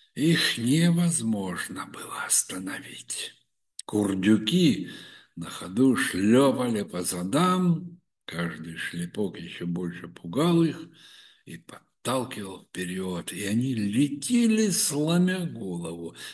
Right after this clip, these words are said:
подгоняемые многоступенчатым возбуждением.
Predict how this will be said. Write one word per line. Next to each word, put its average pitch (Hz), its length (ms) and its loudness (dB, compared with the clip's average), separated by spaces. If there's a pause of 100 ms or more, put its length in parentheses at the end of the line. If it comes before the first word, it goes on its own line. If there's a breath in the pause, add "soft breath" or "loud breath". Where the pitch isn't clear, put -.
(100)
подгоняемые 143 1080 4
многоступенчатым 107 1700 0
возбуждением. 85 1400 -6